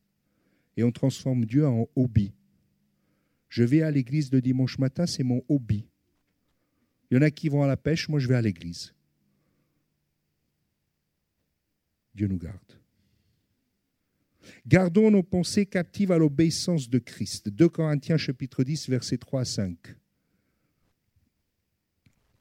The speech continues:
Si nous marchons dans la chair, nous ne combattons pas selon la chair. Car les armes avec lesquelles nous combattons ne sont pas charnelles, mais elles sont puissantes devant Dieu pour renverser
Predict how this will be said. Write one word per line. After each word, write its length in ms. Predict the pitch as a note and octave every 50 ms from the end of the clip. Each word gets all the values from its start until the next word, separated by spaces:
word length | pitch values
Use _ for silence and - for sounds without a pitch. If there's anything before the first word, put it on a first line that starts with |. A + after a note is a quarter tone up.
| _ _
Si 240 | - - - F3 E3+
nous 120 | F3+ G3+
marchons 500 | G3 F#3+ G3 F#3 - - - - F#3 E3+
dans 120 | D3+ C#3+ C3+
la 100 | C3+ C3+
chair, 440 | C3+ - - E3+ F3 F#3 F#3+ E3+
nous 120 | D3 D3 D3
ne 120 | C#3+ C#3
combattons 680 | C3 - - F#3 F#3 F3 D#3 D#3 C#3+ - - C#3+ C3 A#2
pas 320 | - - D#3 D#3+ E3+ F3 - _ _ _ _ _ _ _ _
selon 580 | - - - - B2 A2+ A#2+ B2+ C#3 D#3 E3+ E3+ _ _ _
la 140 | - A#2+ A#2+
chair. 460 | A#2 - - - G2 F2+ F2 E2 - -
Car 180 | - C3+ C3+
les 240 | C#3+ D3+ D3+ C#3 C#3+
armes 320 | F3+ F3+ F3 D#3+ C3+ A#2+
avec 320 | B2 B2 B2 B2+ A#2 - -
lesquelles 420 | C#3+ C3+ - - D#3 D#3 D#3 C#3+
nous 140 | B2+ A#2+ A#2
combattons 720 | - - C#3 B2+ B2 B2 B2 A#2 - - - D#3 E3+ F3 _ _ _ _ _ _ _ _ _ _ _ -
ne 80 | A#2 A2+
sont 260 | A2+ - - C3 B2
pas 320 | A2+ - - D3 C#3+ C3+ -
charnelles, 680 | - - - - G#2+ F#2 G2 G#2+ A2 B2 D3 F3 F#3 D#3+
mais 140 | C3 A#2
elles 60 | A2+ A2
sont 240 | - - - A#2
puissantes 560 | G#2 - - B2 A#2+ A2+ - - D3 D3+ E3 D#3+
devant 300 | C3 A#2+ G#2+ A2 A2 G#2+
Dieu 240 | G2 G#2+ C3+ D#3
pour 220 | D#3+ - - A#2+ A2
renverser 680 | D3 F3 E3 D3 C#3 B2 - - - D3 D#3 F3 F3+